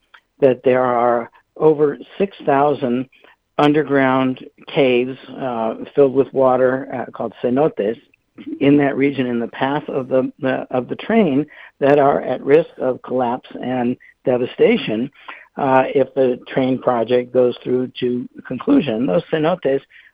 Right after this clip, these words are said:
are ancestral sites where the Mayan people have performed,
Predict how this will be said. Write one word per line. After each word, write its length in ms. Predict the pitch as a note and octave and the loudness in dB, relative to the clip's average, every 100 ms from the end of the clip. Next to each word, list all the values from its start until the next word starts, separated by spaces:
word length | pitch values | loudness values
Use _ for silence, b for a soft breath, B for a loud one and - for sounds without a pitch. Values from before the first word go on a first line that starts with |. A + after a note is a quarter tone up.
| - | -2
are 240 | C3+ C#3+ | 2 4
ancestral 720 | C#3+ C#3+ C#3 - D3 - C#3+ - | 2 0 0 0 -4 -2 -4 0
sites 320 | C3 B2 - - | 0 0 -2 -6
where 380 | B2 A#2 A#2+ A#2+ _ _ | -2 0 2 0 _ _
the 60 | - | -4
Mayan 320 | A#2+ B2+ A2+ | -2 0 -4
people 500 | - G#3+ D#3+ D3+ C#3+ _ _ | -2 -2 2 0 0 _ _
have 400 | - A#2+ A2+ A#2 - | -4 -2 0 -2 -6
performed, 600 | A2+ - C3 B2+ B2+ | -10 -2 0 0 0